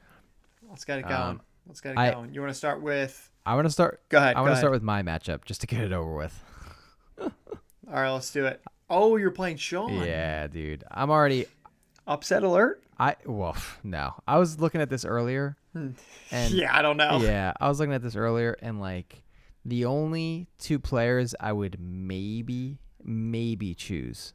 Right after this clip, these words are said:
Speaker 2: to, like, beat, uh, you know, Sean's players, like, across the way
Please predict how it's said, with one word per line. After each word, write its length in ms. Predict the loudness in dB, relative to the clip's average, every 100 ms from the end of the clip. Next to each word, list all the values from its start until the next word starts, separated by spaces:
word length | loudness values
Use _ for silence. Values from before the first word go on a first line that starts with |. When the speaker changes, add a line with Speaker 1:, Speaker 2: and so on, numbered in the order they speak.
| _ _ -14
Speaker 2:
to, 120 | -6 -4
like, 240 | -4 -6 _
beat, 240 | -6 -6 -8 _ _ _ _ _ _ _ _ -20 -8
uh, 80 | -8 -6
you 120 | -6
know, 200 | -6 -8 -10
Sean's 500 | -6 -4 -2 -4 -6
players, 400 | -4 -2 -2 -4
like, 140 | -6
across 380 | -8 -4 -4 -2
the 100 | -4
way 300 | -4 -4